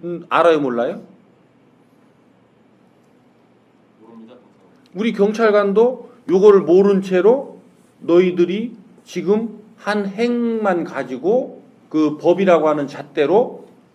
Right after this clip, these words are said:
Speaker 1: 재단해서 가해자, 피해자, 어? "너는 살인죄를 저질렀으니까 징역 몇 년", 이-, 뭐 이런 식으로 그냥 처리하고 말잖아. 그러면 그 억울함이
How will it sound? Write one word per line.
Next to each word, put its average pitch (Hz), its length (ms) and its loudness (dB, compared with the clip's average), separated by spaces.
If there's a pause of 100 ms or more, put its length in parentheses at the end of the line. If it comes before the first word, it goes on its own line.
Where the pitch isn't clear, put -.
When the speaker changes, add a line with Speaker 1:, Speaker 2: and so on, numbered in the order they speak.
(120)
Speaker 1:
재단해서 160 880 -2 (460)
가해자, 156 500 -4
피해자, - 420 -6 (340)
어? 190 220 -8 (160)
"너는 170 560 -2
살인죄를 190 580 -4
저질렀으니까 131 840 -6 (540)
징역 151 380 -6
몇 139 160 -2
년", 107 360 -6
이-, 175 80 -10
뭐 185 160 -8
이런 240 220 -2
식으로 185 320 -6
그냥 147 200 -6
처리하고 214 400 0
말잖아. 117 460 -2 (960)
그러면 202 520 2 (300)
그 214 180 -6
억울함이 180 880 4